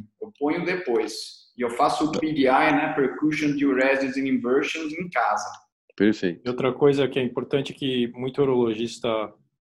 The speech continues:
Speaker 3: que não tem treinamento em urologia, eles, ah, tendem a super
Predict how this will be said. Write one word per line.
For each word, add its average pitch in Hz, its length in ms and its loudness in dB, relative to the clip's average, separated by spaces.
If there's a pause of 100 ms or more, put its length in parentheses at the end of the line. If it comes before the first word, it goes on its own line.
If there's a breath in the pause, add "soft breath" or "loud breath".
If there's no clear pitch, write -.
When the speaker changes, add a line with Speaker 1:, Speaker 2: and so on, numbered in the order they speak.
(480)
Speaker 3:
que 123 120 -6
não 117 120 0
tem 127 200 -2
treinamento 117 580 0
em 113 200 -4
urologia, 110 840 0 (640 soft breath)
eles, 107 340 -2
ah, 107 540 -2
tendem 123 460 -2
a 110 520 -2 (1040 loud breath)
super - 720 -4